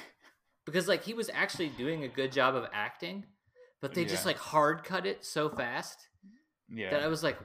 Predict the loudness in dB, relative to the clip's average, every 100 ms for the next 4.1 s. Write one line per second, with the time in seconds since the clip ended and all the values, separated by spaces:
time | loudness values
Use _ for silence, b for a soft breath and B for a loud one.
0 | -8 -8 -6 -6 -8 -10 _ _ _ _
1 | _ _ _ -4 -2 0 2 2 2 -2
2 | -4 -6 -12 -20 -20 -20 _ _ _ -8
3 | -8 -10 -20 -4 0 4 4 2 -4 -6
4 | -6